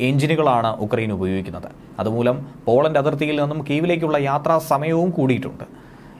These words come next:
ഇത് കാരണമാണ് മോദി അടക്കമുള്ള നേതാക്കൾക്ക് ഇരുപത് മണിക്കൂറിലധികം രാത്രി യാത്രയടക്കം നടത്തി കീവിലേക്ക് എത്തേണ്ടി വരുന്നൊരു സാഹചര്യം ഉണ്ടാകുന്നത്. മീറ്റിങ്ങുകൾക്ക് വേണ്ടി വലിയ മേശകളും സോഫയും ടി വിയും ഉറങ്ങാനുള്ള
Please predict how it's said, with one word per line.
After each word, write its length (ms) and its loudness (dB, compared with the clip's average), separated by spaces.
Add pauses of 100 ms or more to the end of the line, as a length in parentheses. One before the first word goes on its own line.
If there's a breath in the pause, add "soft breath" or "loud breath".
(140)
ഇത് 60 6 (100)
കാരണമാണ് 520 4
മോദി 240 0
അടക്കമുള്ള 440 0
നേതാക്കൾക്ക് 520 2 (140)
ഇരുപത് 300 0
മണിക്കൂറിലധികം 680 0 (300)
രാത്രി 320 2
യാത്രയടക്കം 520 2 (100)
നടത്തി 280 0
കീവിലേക്ക് 400 2
എത്തേണ്ടി 300 0
വരുന്നൊരു 340 0
സാഹചര്യം 420 0
ഉണ്ടാകുന്നത്. 460 -6 (480 loud breath)
മീറ്റിങ്ങുകൾക്ക് 600 2
വേണ്ടി 220 2
വലിയ 300 4
മേശകളും 500 2 (100)
സോഫയും 440 0 (100)
ടി 120 2 (100)
വിയും 300 -2
ഉറങ്ങാനുള്ള 460 0